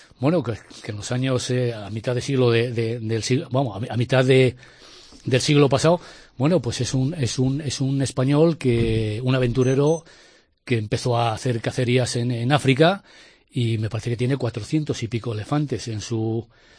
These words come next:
en su, en su lista, en su, en su diario de cazador, eh, profesional. Y bueno, es súper conocido, es un cazador reco-, de reconocido prestigio mundial-,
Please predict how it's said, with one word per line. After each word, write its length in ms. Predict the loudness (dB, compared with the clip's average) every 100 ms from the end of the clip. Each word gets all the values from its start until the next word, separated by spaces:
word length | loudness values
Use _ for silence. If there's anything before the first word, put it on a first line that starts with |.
| _ _
en 200 | -4 -2
su, 720 | -2 -4 -2 -2 -2 -4 -6 -12 _ _ _ -8
en 100 | -6
su 200 | -4 0
lista, 500 | 0 2 4 4 4
en 100 | 2
su, 240 | -2 0
en 120 | 0
su 180 | 0 0
diario 380 | 4 6 8 8
de 100 | 6
cazador, 440 | 2 0 6 6 4 -10 -20 -20 _ -6
eh, 640 | -2 0 0 0 0 0
profesional. 680 | 0 0 0 4 6 4 2 -8 -20 -20 -20 -20 -20 _
Y 100 | 4
bueno, 380 | 6 8 6 6
es 180 | 4 4
súper 380 | 0 0 0
conocido, 580 | 0 -2 4 6 6 2
es 180 | -4 -4
un 280 | -4 -2 -4
cazador 420 | -6 -4 -2 -2
reco-, 240 | -2 -6 -4
de 240 | -2 -2
reconocido 560 | -2 -4 -4 -4 -2 -2
prestigio 380 | -2 -2 -4
mundial-, 540 | -4 -2 -4 -2 -4